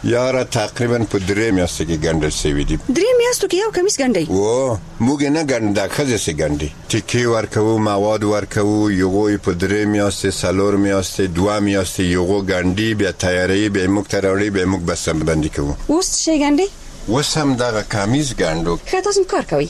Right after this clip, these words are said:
Speaker 1: لستونې دغه دي لورې.
Speaker 2: دا یې لستوڼي دي؟
Speaker 1: دغه یې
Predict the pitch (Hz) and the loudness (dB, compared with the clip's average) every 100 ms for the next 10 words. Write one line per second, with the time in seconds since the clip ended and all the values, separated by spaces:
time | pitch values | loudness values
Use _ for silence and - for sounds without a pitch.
0 | - 95 95 104 - 123 113 104 95 85 | -2 -2 0 0 -2 0 2 2 -2 -2
1 | 76 73 73 76 76 80 - - - 240 | -4 -6 -6 -8 -8 -10 -14 -8 -4 0
2 | 233 214 - 220 196 196 277 - - 104 | 0 -2 -2 0 0 2 0 -2 -6 -2
3 | 90 85 | 0 0